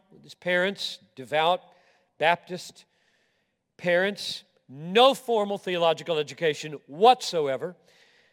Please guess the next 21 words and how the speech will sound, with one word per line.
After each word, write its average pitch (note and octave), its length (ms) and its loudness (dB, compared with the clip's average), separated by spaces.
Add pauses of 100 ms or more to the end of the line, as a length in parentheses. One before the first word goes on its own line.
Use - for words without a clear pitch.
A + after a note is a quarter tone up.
(200)
and E3 220 0
yet G3+ 460 2 (140)
the A#3 500 2
number G#3 520 0
one F#3+ 640 2 (180)
theologian F#3 840 0
among E3+ 580 -2 (200)
the F3 340 -6
particular G3 920 -2 (680)
Baptists, D#3 1040 -4 (140)
that A#2 140 -8
is, B2 160 -10
the D#3 80 -10
Calvinistic D#3 640 -2
Baptists D3 480 -2
of D#3 120 -12
his D3+ 340 -8 (720)
day. C3+ 440 0 (2250)
Seventeen G#3 680 2
years G#3 260 -4
old, G3+ 380 4